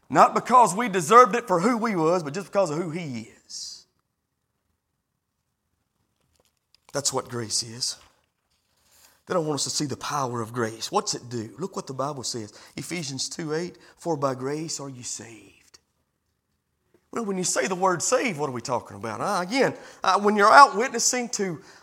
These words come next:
uh, lost people, don't ask them if they've ever been saved because they ain't gonna have an idea what you're talking about. Most people are not.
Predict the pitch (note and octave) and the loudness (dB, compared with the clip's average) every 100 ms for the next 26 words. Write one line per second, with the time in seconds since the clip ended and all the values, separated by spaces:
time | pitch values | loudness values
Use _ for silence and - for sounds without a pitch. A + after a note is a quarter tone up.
0 | - D#3 D#3 C#3+ G3 A#3+ - C4 B3 A3+ | 0 2 2 4 4 4 2 -2 -2 -2
1 | G#3 B3 C#4+ - - G3 - F3 E3+ D3+ | 4 4 6 6 6 6 0 0 0 0
2 | D3+ F3 D3 D#3 C#3 F#3 E3 A#2+ A#2 D#3 | 0 0 0 -4 0 0 0 -2 -2 0
3 | D3 F#3+ E3 D#3 D3 C#3+ C#3+ C#3 C#3 C3+ | 0 0 2 4 4 4 2 0 -2 -4
4 | - - C#3 - G#2 - - _ _ _ | -4 -4 -4 -6 -16 -20 -20 _ _ _
5 | _ _ _ _ - G3 F3+ - C#3+ - | _ _ _ _ 0 2 2 -2 -6 -4
6 | A2 G2+ G2+ - | -6 -6 -12 -20